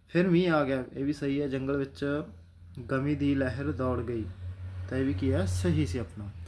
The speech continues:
ਅੱਗੇ ਕਹਾਣੀ ਵਿੱਚ ਹੋੜਾ ਵਾਲੇ ਸ਼ਬਦ ਕਿਹੜੇ ਨੇ? ਬੋਲੋ, ਸੋਚੋ, ਭੋਜਨ, ਬੋਹੜ, ਠੀਕ ਹੈ ਜੀ। ਉਸ ਤੋਂ ਬਾਅਦ ਨੈਕਸਟ ਬੇਟਾ ਆਪਣੀ ਲੈਸਨ ਹੈ ਇਹਦੇ ਵਿੱਚ ਮਿੱਟੀ ਦਾ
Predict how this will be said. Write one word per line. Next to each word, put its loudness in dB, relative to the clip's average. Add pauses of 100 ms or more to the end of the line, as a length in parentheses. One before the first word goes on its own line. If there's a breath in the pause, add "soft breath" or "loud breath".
(360 loud breath)
ਅੱਗੇ 2
ਕਹਾਣੀ 4
ਵਿੱਚ -2
ਹੋੜਾ 4
ਵਾਲੇ 4
ਸ਼ਬਦ -2
ਕਿਹੜੇ -2
ਨੇ? -4
ਬੋਲੋ, -2
ਸੋਚੋ, -6
ਭੋਜਨ, -4
ਬੋਹੜ, -4 (1400)
ਠੀਕ -8
ਹੈ 0
ਜੀ। -2 (180)
ਉਸ -8
ਤੋਂ -2
ਬਾਅਦ 4
ਨੈਕਸਟ 0
ਬੇਟਾ 0
ਆਪਣੀ -4
ਲੈਸਨ -2
ਹੈ 0
ਇਹਦੇ 0
ਵਿੱਚ -4 (420 loud breath)
ਮਿੱਟੀ 0
ਦਾ 8